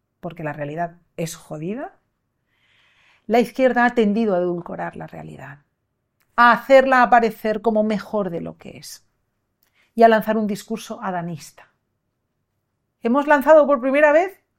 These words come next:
una renta social garantizada que acabará con la pobreza en España. Yo he visto estos anuncios y vosotros también. ¿Pero cómo puedes anunci-, pero cómo puedes decir esto?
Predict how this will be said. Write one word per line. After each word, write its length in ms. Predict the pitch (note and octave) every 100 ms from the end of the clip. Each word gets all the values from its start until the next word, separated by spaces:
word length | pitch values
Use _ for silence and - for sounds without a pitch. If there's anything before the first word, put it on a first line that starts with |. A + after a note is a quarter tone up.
| _ _
una 280 | D4 E4 E4
renta 680 | C4 G#3 G3 F#3+ E3+ - _ _ _ _ _
social 420 | - G#3+ A#3+ C#4+
garantizada 840 | D4+ C#4 C4+ A#3+ - D#4 F#4+ E4 -
que 120 | B3+
acabará 380 | A#3 A3 G#3+ C4+
con 120 | C#4
la 80 | B3+
pobreza 320 | A#3 A#3+ B3
en 60 | G#3+
España. 500 | - - F3 F3 - -
Yo 140 | A3+
he 20 |
visto 180 | D#4+ -
estos 180 | - C4
anuncios 340 | A#3 B3+ D4
y 20 |
vosotros 300 | D4+ D4 D#4
también. 600 | D#4 D4 A3 B3+ F#4+ A3 _ _ _ _ _
¿Pero 140 | F3+
cómo 180 | F3+ F#4+
puedes 240 | G#4+ G#4 C#4
anunci-, 280 | A3+ G3+
pero 160 | - F3+
cómo 160 | A#3+ -
puedes 180 | A4+
decir 240 | - - E3
esto? 400 | - - D#4